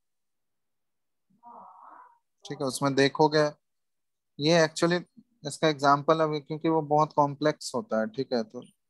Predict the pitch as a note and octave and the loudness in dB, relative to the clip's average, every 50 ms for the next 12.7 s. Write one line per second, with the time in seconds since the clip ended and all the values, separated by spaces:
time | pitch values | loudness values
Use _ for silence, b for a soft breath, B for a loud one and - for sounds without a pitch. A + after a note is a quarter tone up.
0 | _ _ _ _ _ _ _ _ - C3+ C3+ C#3 C#3 C#3 C#3 C3+ - C#3 C3+ C3 | _ _ _ _ _ _ _ _ -10 -6 -4 -2 0 0 0 2 2 2 0 2
1 | B2+ B2+ B2+ C3 - - C#3+ C#3+ C3+ C3 - - D3 C#3+ C#3+ C#3+ C3+ C#3 C3+ C3 | 4 2 2 2 2 0 0 2 2 0 -2 -2 -4 -2 -2 0 2 2 2 2
2 | C3 - C3 B2+ - - C3 - - B2+ B2 - C3 C3 - - B2+ A#2+ A#2+ B2+ | 2 2 0 -2 0 -2 -4 -2 0 0 0 0 -4 -10 -4 0 0 0 0 0
3 | B2+ B2+ - _ _ _ _ _ _ _ _ _ _ _ - - C#3 D3 E3 F#3 | -8 -8 -8 _ _ _ _ _ _ _ _ _ _ _ -8 -2 2 4 6 6
4 | G3+ G#3 - - G3 F3 F3+ - F#3 F3 E3+ E3+ - F#3 G#3 A3+ G3 - C3+ - | 6 4 2 0 0 0 0 2 2 2 2 0 -2 -4 -6 -6 -6 -8 -6 -2
5 | D#3+ F3 F#3+ F#3+ - - F#3+ F3+ F3 E3+ - F#3 F3+ F3+ F3 F3+ F3 E3+ E3+ E3 | 0 0 0 -2 -2 0 0 0 0 0 -4 -6 -6 -6 -6 -6 -6 -4 -6 -6
6 | D#3+ E3 E3+ E3+ E3+ D#3+ - E3+ D#3+ D#3+ D#3+ D#3+ D#3 - - E3 E3 D#3+ _ _ | -4 -2 -2 -2 -2 -2 -2 -4 -2 0 -2 -4 -4 -2 -2 -2 -2 -2 _ _
7 | _ _ _ _ _ _ _ _ _ - - - D#3 E3 D#3+ - - E3 D#3+ D#3 | _ _ _ _ _ _ _ _ _ -18 -8 -4 -4 -4 -4 -2 -2 -2 -2 -2
8 | E3 D#3+ - E3 - E3+ E3 E3 E3+ E3 D#3 - E3 D#3 D3+ D3+ D3+ D#3 D#3 - | -4 -6 -6 -4 -4 -2 -4 -2 -2 -4 -6 -6 -6 -4 0 4 6 6 6 6
9 | E3+ D#3+ E3+ E3+ E3+ - - E3 D#3 - - D#3+ D#3 D#3 - D#3+ D#3 D#3 D3+ - | 6 4 4 4 2 0 -4 -4 -4 -4 -6 -8 -8 -6 -4 -4 -2 -2 -4 -4
10 | - E3 D#3 D3+ D#3 D#3+ D#3 - - _ _ _ _ _ _ _ _ _ _ _ | -2 -2 2 4 4 4 2 0 -8 _ _ _ _ _ _ _ _ _ _ _
11 | _ _ _ - - _ _ - D#3+ E3+ F3 F#3 F#3 F3 F3 F3 D#3 D3+ - - | _ _ _ -20 -20 _ _ 0 2 4 4 4 4 4 2 2 2 2 2 -2
12 | D3+ D3 C3+ - C#3+ C3+ B2+ B2 A#2 - - A2 G#2+ A2 | -4 -4 -4 -4 -2 -2 0 0 -2 -4 -8 -12 -12 -12